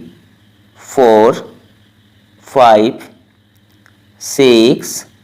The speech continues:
seven, eight, nine।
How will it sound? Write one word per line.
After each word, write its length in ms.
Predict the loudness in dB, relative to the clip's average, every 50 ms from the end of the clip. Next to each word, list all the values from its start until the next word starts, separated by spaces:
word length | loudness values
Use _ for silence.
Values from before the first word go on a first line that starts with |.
| _ _ _ _ _ _ -18
seven, 580 | -12 -4 -2 0 0 2 2 0 0 2 2 0 0 -2 -4 -8 -14 -20 -20 _ _ _ _ _ _ _ _ _ _ _ _ -2
eight, 720 | 0 2 2 4 4 4 2 2 2 0 -2 -6 -12 -18 -20 -20 -20 _ _ _ _ _ _ _ _ _ _ _ -8
nine। 500 | -4 -2 0 2 2 0 0 -2 -4